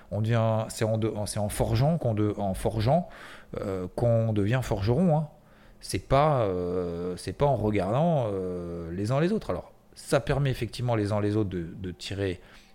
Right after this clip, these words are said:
euh, des expériences. Ça permet de comprendre ce qu'on fait, pourquoi, comment, d'avoir des pistes de réflexion, d'avoir des pistes d'action. Mais ce qui est le plus important, finalement, c'est ce qu'on fait nous au quotidien.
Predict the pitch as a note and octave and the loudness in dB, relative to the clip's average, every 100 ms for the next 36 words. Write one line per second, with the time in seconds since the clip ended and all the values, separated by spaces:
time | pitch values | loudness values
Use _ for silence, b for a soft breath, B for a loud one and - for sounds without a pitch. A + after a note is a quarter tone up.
0 | - - G#2 G2 F#2+ F#2+ - C3+ A#3 A#3 | -18 -10 -4 -2 -2 -4 -4 -2 0 -2
1 | D3 - - - - G#2 G2+ F#2+ - C#3+ | -4 -8 -12 -8 -4 -2 -2 -2 0 0
2 | - G#3+ E3 F2 - - G2 - F#2 - | 2 2 2 -4 -12 -10 -8 -6 -8 -8
3 | F2+ A2+ F#2+ - G2 G2 B B B B | -4 -2 0 -2 -2 -2 B B B B
4 | A2 G2+ F#2 F#2+ F#2+ G2 - A3+ - - | -4 -2 -2 -2 -2 -2 -2 -2 -4 -12
5 | - G#2+ G#2 G#2 G#2 A2+ G2+ B B - | -6 -2 -2 -2 -4 -4 -6 B B -4
6 | F#2+ F#2 F2+ - A#3+ A3 - - G#2 - | -2 -2 -4 -4 -2 -2 -6 -4 -2 -2
7 | - G2 B B B B B G#2+ G2+ - | -8 -10 B B B B B -4 -4 -4
8 | - b b b - - - - G2 G#2+ | -12 b b b -20 -20 -8 -4 -4 -4
9 | G2+ F#2+ G2 - G#3+ F3 - A2+ C3+ G#3 | -4 -4 -4 -2 -2 -4 -4 -2 0 -2
10 | F#3+ - - B2 - A2+ G2 G#2 F3+ F3+ | -6 -14 -12 -10 -8 -8 -4 0 4 2
11 | - - - G3 | 0 -6 -2 -2